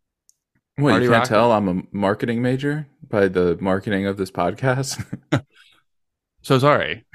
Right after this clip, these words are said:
Speaker 1: <laughs>
Speaker 2: I thought, I thought that was a natural ability.
Speaker 1: Yeah. Um,
Speaker 2: I didn't
Speaker 1: yeah,
Speaker 2: know you could teach,
Speaker 1: graduated with
Speaker 2: teach
Speaker 1: honors.
Speaker 2: such great skills.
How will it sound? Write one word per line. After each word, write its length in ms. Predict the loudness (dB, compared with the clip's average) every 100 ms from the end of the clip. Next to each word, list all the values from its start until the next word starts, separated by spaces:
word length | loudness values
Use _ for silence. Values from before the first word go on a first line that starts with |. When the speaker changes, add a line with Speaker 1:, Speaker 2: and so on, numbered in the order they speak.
| -16
Speaker 1:
<laughs> 160 | -8
Speaker 2:
I 60 | -6
thought, 600 | -2 -2 2 2 2 2
I 40 |
thought 140 | 2 4
that 100 | 2
was 100 | 2
a 60 |
natural 340 | 0 0 -2 -4
ability. 420 | -4 -4 -6 -10 _ _ _
Speaker 1:
Yeah. 320 | -6 -4 -6 -8 -10 -10 -6
Um, 420 | -4 -4 -8 -12 -16 _ _ _ _ -18 -18 -18 -20 _ _
Speaker 2:
I 120 | -2 2
didn't 80 |
Speaker 1:
yeah, 0 |
Speaker 2:
know 60 | 4
you 100 | 6
could 180 | 6 6
teach, 140 | 6
Speaker 1:
graduated 440 | 6 6 6 4 -4 -10 2
with 120 | 4
Speaker 2:
teach 80 | 6
Speaker 1:
honors. 340 | 6 4 2
Speaker 2:
such 80 | 2
great 180 | -2 -4
skills. 480 | -8 -10 -10 -12